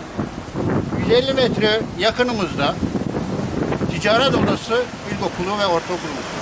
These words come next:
Çocuklarımız bahçeye çıktığında, okulun bahçesine çıktığında gelen evini görüyor. Evet, burada,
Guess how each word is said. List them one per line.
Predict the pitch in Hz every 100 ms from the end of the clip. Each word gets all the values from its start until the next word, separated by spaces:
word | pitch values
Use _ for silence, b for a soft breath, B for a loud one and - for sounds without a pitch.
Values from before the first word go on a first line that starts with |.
| - - - - - - - - - - 202
Çocuklarımız | 220 247 269 269 277 269 226
bahçeye | 262 240 262 240 -
çıktığında, | 240 - 262 269 240
okulun | - - -
bahçesine | 233 226 220 214 185
çıktığında | 196 240 277 277 180 120 - - -
gelen | 202 247 254
evini | 226 208 247
görüyor. | 226 151 - - - - - - - - 226
Evet, | 262 - - - - - - - - - 143
burada, | 214 262 226 247